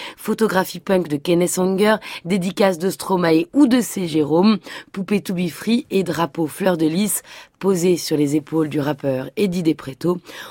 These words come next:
on retrouve dans les installations ou les mises en scène de Pierre et Gilles ce grand atelier combinatoire du web. Enfin, à découvrir leur premier clip, comme Le Roi du Pétrole de Fifi Chachnil, que je vous recommande, il est disponible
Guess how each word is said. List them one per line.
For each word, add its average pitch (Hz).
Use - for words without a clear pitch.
on 247
retrouve 208
dans 165
les 160
installations 185
ou 180
les 160
mises 208
en 208
scène 165
de 151
Pierre 185
et 156
Gilles 202
ce -
grand 208
atelier 170
combinatoire 180
du 160
web. 143
Enfin, 208
à 180
découvrir 202
leur 160
premier 185
clip, -
comme 160
Le 151
Roi 240
du 190
Pétrole 170
de 151
Fifi 180
Chachnil, 156
que 160
je 147
vous -
recommande, 185
il 165
est 180
disponible 165